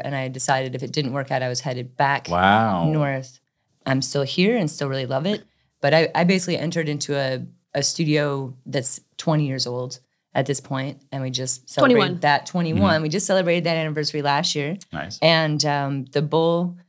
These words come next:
Speaker 1: that's in downtown Durham was actually built by our founding members.
Speaker 2: Yeah.
Speaker 1: And that was kind of how Liberty and the Foundry came into existence. So all those pictures with the Bull that people take constantly, um, are connected to our history.
Speaker 2: Yeah, no, I mean, there's so much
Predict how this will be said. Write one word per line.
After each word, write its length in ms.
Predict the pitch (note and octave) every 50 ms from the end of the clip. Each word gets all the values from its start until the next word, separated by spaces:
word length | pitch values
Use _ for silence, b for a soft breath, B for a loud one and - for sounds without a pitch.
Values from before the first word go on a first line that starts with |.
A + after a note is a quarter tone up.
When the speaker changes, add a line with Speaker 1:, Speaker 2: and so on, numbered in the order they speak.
| _ _ _
Speaker 1:
that's 180 | - D3 C#3+ -
in 140 | D3+ C#3+ C#3
downtown 440 | C3+ D3 D3 D3 C#3 D3+ C#3 C3+ C#3
Durham 420 | C3 C3+ C3 C3+ D3+ F#3 G#3 A3 A3
was 160 | D#3+ D#3 E3
actually 300 | D3+ C#3+ - - D#3 D3
built 420 | C3+ B2+ - C#3+ C#3+ C3+ C3 - - D3
by 240 | C#3+ C3+ C3 C3 C3+
our 140 | C3 B2+ B2+
founding 420 | C3 D3+ C3+ C3 B2 C3 B2+ B2+
members. 340 | C3+ C3+ C#3+ D#3+ G#3+ A#3 A3+
Speaker 2:
Yeah. 200 | G3 G3+ G3+ F3+
Speaker 1:
And 100 | D#3 D3
that 80 | C3+
was 100 | C3+ C3+
kind 220 | C3+ - D#3 D3 C#3
of 80 | C#3
how 100 | C#3 C#3 C3+
Liberty 600 | C3+ D3 D3 C#3+ D3 C#3 D3+ D3 C#3 C3+ B2+ - _ _ _ _ _ -
and 100 | - C#3 C#3
the 60 | B2+
Foundry 340 | C3 C#3 C3 C3 B2 B2+ B2+
came 240 | B2+ - C#3 C3 B2+
into 240 | B2 B2+ B2 - C3
existence. 560 | B2 B2+ - B2+ B2 - - F#3 F#3+ G3 -
So 460 | - - C#3+ C3+ C3+ C3+ C3+ C3 B2+ b b b b b -
all 160 | C3+ C#3+ D3
those 160 | D#3+ D#3+ D#3
pictures 380 | D#3 - F#3 F3 F3 - F3+ E3
with 120 | E3 D#3
the 100 | - F3
Bull 420 | D#3 D3 E3+ E3 E3+ F3+ F#3 E3+ - -
that 120 | - D3 D3
people 200 | - E3 D3 D3+
take 320 | D3+ - D#3+ D3 D3+ - -
constantly, 640 | - D3+ D3 D#3+ D3+ - - - A#3 B3 B3 A#3+ b b b b _ _ _ _ _ -
um, 260 | C#3 C#3+ C#3+ C#3 -
are 120 | - D#3 D#3
connected 380 | - F3 D3+ D3+ - D3+ D3+ -
to 360 | - D#3+ D#3+ D#3 D#3 D3 - -
our 60 | D3+
history. 320 | D#3 F3 F3 - A#2 G#2+ - _ -
Speaker 2:
Yeah, 220 | A#2+ B2+ C#3 C3
no, 220 | G#2 A#2 C3+ B2 G2+
I 120 | - G2 G2+
mean, 240 | G#2+ G#2 G2+ F#2
there's 300 | E2 A2 A2+ A#2 A2 A2
so 480 | - - - - - A2 G#2 G#2 G2+ G2+
much 420 | F#2+ F#2+ F#2+ F#2 F2 - - -